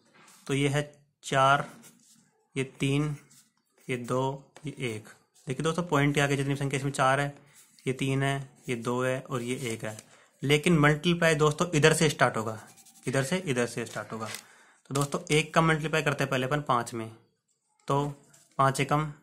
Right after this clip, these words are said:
पाँच, फिर पाँच, फिर दो का मल्टीप्लाई करते हैं पाँच में, तो पाँच दूनी दस,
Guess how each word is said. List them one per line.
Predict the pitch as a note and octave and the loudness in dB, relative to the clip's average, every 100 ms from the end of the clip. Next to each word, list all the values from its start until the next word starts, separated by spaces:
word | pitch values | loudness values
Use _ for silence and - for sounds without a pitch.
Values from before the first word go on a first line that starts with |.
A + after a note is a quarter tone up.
| _ _ _ - | _ _ _ -10
पाँच, | A#2 G#2+ - - - - - _ _ _ _ _ _ _ _ - | -10 -10 -14 -16 -16 -20 -20 _ _ _ _ _ _ _ _ 0
फिर | D#3 E3+ - _ _ _ - | 0 0 -12 _ _ _ -2
पाँच, | C#3 D3 - | 0 0 -4
फिर | D3 D3 D3 | -6 -4 0
दो | D3 | 2
का | D3 | 4
मल्टीप्लाई | D3+ D3 D3+ | 2 2 0
करते | D3 C#3+ | -2 -2
हैं | D3 | -2
पाँच | D3 C#3 D3+ | 2 0 0
में, | D3+ D#3 - _ _ _ | -6 -8 -16 _ _ _
तो | - | 0
पाँच | C3 C3 | 2 4
दूनी | C3+ C#3+ C#3+ C#3 - _ - - B2 | 2 2 0 -6 -20 _ -20 -14 -12
दस, | A2 A#2 A#2+ - | -8 -8 -8 -12